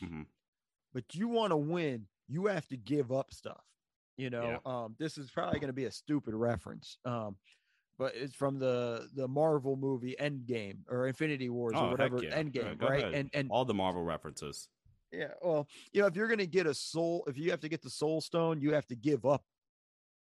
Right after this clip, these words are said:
Speaker 2: somebody, right? And, and spoiler alert, right? Um, Black Widow basically dies,
Speaker 1: Yeah.
Speaker 2: sacrifices herself so they can get the Soul Stone, right? Well, that's what it is in winning. You gotta give up something
Speaker 1: Mm-hmm.
Speaker 2: to go win at the biggest level.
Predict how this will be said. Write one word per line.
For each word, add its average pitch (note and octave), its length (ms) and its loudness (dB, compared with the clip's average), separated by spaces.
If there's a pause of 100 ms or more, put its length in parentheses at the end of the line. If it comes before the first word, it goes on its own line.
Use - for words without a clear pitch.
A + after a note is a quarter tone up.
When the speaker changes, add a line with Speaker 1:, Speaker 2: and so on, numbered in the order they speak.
(540)
Speaker 2:
somebody, A#2 560 -4
right? B2 260 -4
And, A#2+ 240 -10
and B2+ 140 -6
spoiler E3+ 600 8
alert, A#2 360 0
right? C3 320 0 (1000)
Um, B2 500 2 (160)
Black D3+ 380 4
Widow E3 320 6
basically C#3+ 480 -2
dies, D3+ 280 4
Speaker 1:
Yeah. C3 160 2
Speaker 2:
sacrifices C#3+ 680 2
herself C#3+ 340 -2
so C3 80 -12
they C3 160 -2
can B2+ 120 -10
get B2+ 160 -4
the - 60 -20
Soul F#3+ 300 2
Stone, A2+ 320 -6
right? A#2+ 360 -2 (800)
Well, F#3+ 100 4
that's B3+ 180 2
what A3 140 8
it F#3 100 6
is G3+ 240 6
in D3 100 -2
winning. D#3+ 240 -2
You F#3+ 80 0
gotta G3 220 2
give C3 280 2
up D#3 220 2
something F#2 320 -6
Speaker 1:
Mm-hmm. F#2 120 -2 (1160)
Speaker 2:
to C#3+ 100 -2
go D#3+ 240 6
win D#3 340 4
at C3+ 160 -4
the C3 100 -2
biggest B2+ 420 0
level. C3 400 2